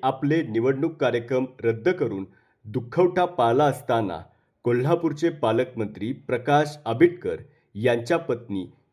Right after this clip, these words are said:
चक्क ढोल ताशांच्या गजरात प्रचारात सहभागी झाल्याने सर्वसामान्यातून तीव्र संताप व्यक्त होत आहे. जिल्हा परिषद निवडणुकीचे सर्व कार्यक्रम रद्द झाले आहेत, मात्र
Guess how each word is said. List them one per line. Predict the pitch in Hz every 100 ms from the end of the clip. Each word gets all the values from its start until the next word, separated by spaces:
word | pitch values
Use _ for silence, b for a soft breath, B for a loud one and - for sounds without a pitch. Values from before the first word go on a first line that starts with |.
| -
चक्क | 180 180 202
ढोल | 185 120 143 170
ताशांच्या | 147 123 143 135 - 131
गजरात | 107 104 135 104 90 b b b -
प्रचारात | 131 139 160 120 131 - -
सहभागी | 131 165 196 180
झाल्याने | - 117 113 95 82 - _ _ -
सर्वसामान्यातून | 165 175 190 156 123 131 123 107 - 139
तीव्र | 160 - 165 165
संताप | 147 123 101 104 117 131 - _
व्यक्त | 98 117 117 113
होत | 92 -
आहे. | 80 87 - _ _ _ _ _ _ _ -
जिल्हा | 127 123 143
परिषद | 143 135 123 165 147
निवडणुकीचे | 117 123 117 120 123 117 127
सर्व | 120 - 151 175
कार्यक्रम | 170 120 107 107 98 101 b b -
रद्द | 107 165 147
झाले | 170 120 113 104
आहेत, | 98 87 - _ _
मात्र | 104 117 143 113 90